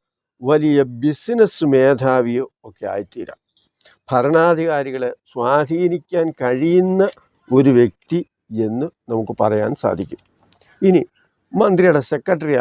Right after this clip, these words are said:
ആകാം, പി എ ആകാം. അങ്ങനെയുള്ള പദവികൾ വഹിക്കുന്ന വ്യക്തിയോ, സേനാനായകൻ എന്ന് പറയുമ്പോൾ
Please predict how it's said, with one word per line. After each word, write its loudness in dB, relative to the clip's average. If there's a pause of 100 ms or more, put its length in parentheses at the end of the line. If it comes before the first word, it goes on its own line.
ആകാം, -6 (840)
പി -2 (240)
എ 2 (480)
ആകാം. -10 (580)
അങ്ങനെയുള്ള 2 (120)
പദവികൾ -2 (120)
വഹിക്കുന്ന 0
വ്യക്തിയോ, 2 (960)
സേനാനായകൻ 2 (760)
എന്ന് 0
പറയുമ്പോൾ -2